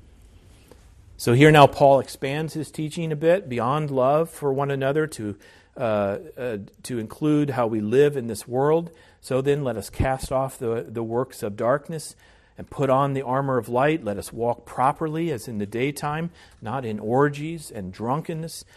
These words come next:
not in sexual immorality and sensuality,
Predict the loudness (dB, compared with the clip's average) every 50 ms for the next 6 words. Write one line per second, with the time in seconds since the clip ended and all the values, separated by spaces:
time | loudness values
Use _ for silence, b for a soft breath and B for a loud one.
0 | b b b b b -4 -2 0 0 0 0 -2 -4 -6 -6 -4 -4 -4 -6 -6
1 | -6 -4 -4 -4 -4 -6 -6 -4 -4 -2 -2 0 0 0 0 -2 -2 -4 -6 -6
2 | -6 -4 -4 -6 -6 -6 -6 -8 -8 -8 -8 -4 0 4 4 6 6 4 4 2
3 | 0 -2 -2 -4 -4